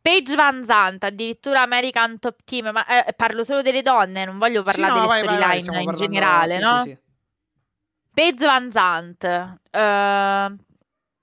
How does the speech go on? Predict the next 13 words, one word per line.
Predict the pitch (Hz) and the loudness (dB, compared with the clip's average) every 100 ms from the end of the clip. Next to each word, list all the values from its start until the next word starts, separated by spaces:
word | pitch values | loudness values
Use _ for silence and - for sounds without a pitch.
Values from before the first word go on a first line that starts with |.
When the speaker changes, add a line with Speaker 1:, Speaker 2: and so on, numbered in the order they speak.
| _ _ | _ _
Speaker 1:
American | - 220 233 233 220 214 | -4 0 0 2 0 0
Top | 233 214 - | -2 -4 -8
Team, | - 220 214 208 214 | -10 -8 -8 -8 -6
eh, | 214 214 - - 190 185 185 185 | -4 -4 -6 -4 -2 0 -2 -4
presentazioni | 214 202 208 196 202 - - 214 | -4 -4 -6 -4 -2 -2 -6 -8
in | 208 | -8
pompa | - 208 202 214 202 | -6 -6 -2 0 2
magna, | 202 202 202 202 208 | 2 0 -2 -2 0
Jorge | 196 202 202 208 | 2 0 0 0
Masvidal | 202 208 202 202 208 196 196 202 | 2 0 -4 -2 2 4 4 4
a | 208 208 196 | 4 4 0
fare | - 220 196 196 | 0 2 2 4
la, | 196 190 190 185 190 190 185 - | 4 4 2 0 -2 -4 -6 -10